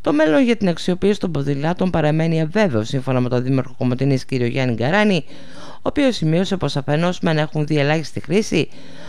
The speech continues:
αφετέρου όμως η Δημοτική Αρχή επιθυμεί να εντείνει τις προσπάθειες από τον νέο χρόνο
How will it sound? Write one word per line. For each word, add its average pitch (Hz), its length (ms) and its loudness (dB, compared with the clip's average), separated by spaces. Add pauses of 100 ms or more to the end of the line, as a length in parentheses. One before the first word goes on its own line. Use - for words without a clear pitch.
(160)
αφετέρου 254 420 0
όμως 165 280 2
η 196 60 2
Δημοτική 143 440 2
Αρχή 131 260 0
επιθυμεί 151 400 0
να 151 100 2
εντείνει 139 340 2
τις - 100 -8
προσπάθειες 131 540 -2
από 123 140 -4
τον 127 140 0
νέο 127 140 2
χρόνο 190 420 2